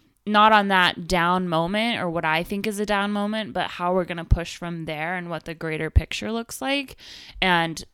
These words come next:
it's not a focus that I always have. I am kind of that person that's like, "Oh, I made a bad choice. The rest of my, <laughs> the rest of my journey's shit now."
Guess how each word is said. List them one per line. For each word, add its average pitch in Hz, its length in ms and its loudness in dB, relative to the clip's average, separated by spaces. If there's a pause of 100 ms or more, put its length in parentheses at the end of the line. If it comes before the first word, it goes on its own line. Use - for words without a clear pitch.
(120)
it's 190 220 -4
not 202 220 4
a 190 40 2
focus 190 440 2
that 180 180 0
I 160 180 0
always 170 360 -2
have. 170 480 -2
I 160 100 -2
am 170 240 -4
kind 208 240 -8
of 214 120 -8
that 214 160 -4
person 214 300 -6
that's 208 200 -12
like, 202 260 -8 (540)
"Oh, 220 180 0
I 180 80 -4
made 185 160 -6
a 180 40 -8
bad 180 180 -2
choice. 165 440 -6
The - 160 -10
rest 165 240 -8
of 165 100 -8
my, 160 420 -8
<laughs> - 60 -16
the - 440 2
rest 349 240 6
of 277 60 -4
my 254 120 2
journey's 208 420 -4
shit 175 280 -4
now." 151 420 -8